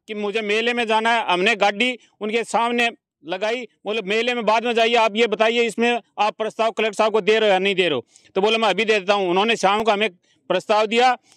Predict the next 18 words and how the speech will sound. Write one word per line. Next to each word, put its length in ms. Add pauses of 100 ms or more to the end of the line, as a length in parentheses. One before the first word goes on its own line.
(200)
और 300
हम 260
और 240 (140)
सरपंच 380
जी 80
अर्जुन 300
जी 200 (280)
उस 180 (180)
कलेक्टर 220
साहब 200
के 120
पास 280
गए 240
तो 280
उन्होंने 260
कहा 220
मैं 260 (240)
उससे, 400